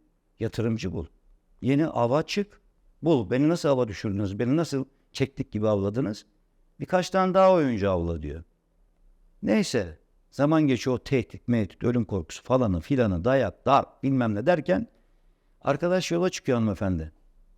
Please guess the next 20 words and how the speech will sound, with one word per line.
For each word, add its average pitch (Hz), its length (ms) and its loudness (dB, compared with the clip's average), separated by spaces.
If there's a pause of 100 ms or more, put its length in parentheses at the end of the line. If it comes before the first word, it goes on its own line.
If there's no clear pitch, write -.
İki 202 220 -2
kişiyi 196 260 -2
yakalıyor. 92 540 0 (340)
Kim? 208 260 0 (640)
Arda 143 360 0
Turan, 151 380 -2
Emre 147 320 -2
Belezoğlu. 92 720 -6
Daha 156 300 4
şeye, 175 520 0
havuza 180 420 2
atletin, 180 640 -2
yarım 170 240 2
atlet 208 320 -2
de 220 40 -2
girmiyordu. 117 520 -2 (200)
"Göbek 156 300 -2
deliğim 156 240 2
kapanması 113 440 -2
lazım." 101 380 -2